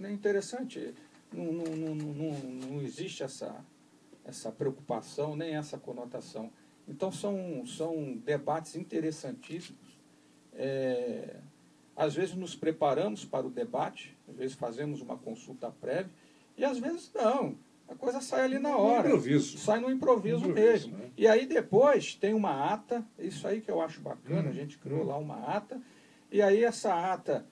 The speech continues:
Speaker 1: são elencado todos os, os comentários, as discussões. E o interessante nisso é que quem tiver, é, quem quiser ter uma cópia da ata,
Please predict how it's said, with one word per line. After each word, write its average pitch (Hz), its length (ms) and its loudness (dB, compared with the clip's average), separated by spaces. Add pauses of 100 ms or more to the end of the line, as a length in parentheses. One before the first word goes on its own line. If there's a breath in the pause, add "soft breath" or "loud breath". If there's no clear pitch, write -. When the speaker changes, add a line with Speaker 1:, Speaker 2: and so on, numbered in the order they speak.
(200)
Speaker 1:
são 139 500 -4 (280)
elencado 139 680 -2
todos 190 320 -2
os, 123 440 -10
os - 120 -12
comentários, 139 1000 0
as 123 300 -6
discussões. 147 1040 -4 (400 soft breath)
E 214 80 0
o 262 40 0
interessante 185 580 4
nisso 226 400 -6
é - 60 -8
que - 20 -16
quem 349 180 -14
tiver, 139 520 -2 (760)
é, 113 200 -8 (140)
quem 156 160 -4
quiser 123 400 -4
ter - 140 -6
uma 131 200 -2
cópia 120 340 -4
da 160 300 0
ata, - 180 -16